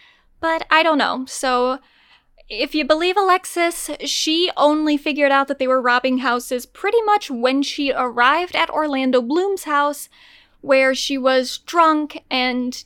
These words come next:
just sort of ended up there and didn't know what was going on until it was happening. Or if you believe Nick,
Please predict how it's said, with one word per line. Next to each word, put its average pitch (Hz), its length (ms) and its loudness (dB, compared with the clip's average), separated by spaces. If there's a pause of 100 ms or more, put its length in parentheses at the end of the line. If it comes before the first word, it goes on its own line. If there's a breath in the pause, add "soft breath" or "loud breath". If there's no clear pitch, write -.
(100)
just 269 240 -2
sort 254 320 0
of 214 400 -4 (300)
ended 269 320 2
up 254 280 0
there 381 480 2
and 233 300 -4
didn't 262 320 -6
know 254 160 0
what 254 200 0
was 254 140 -4
going 214 280 -4
on 277 360 0
until 240 760 -4
it - 180 -4
was - 180 -12
happening. 370 520 -2 (1080)
Or 349 180 0
if 392 160 -2
you 349 100 2
believe 320 380 0
Nick, 285 360 0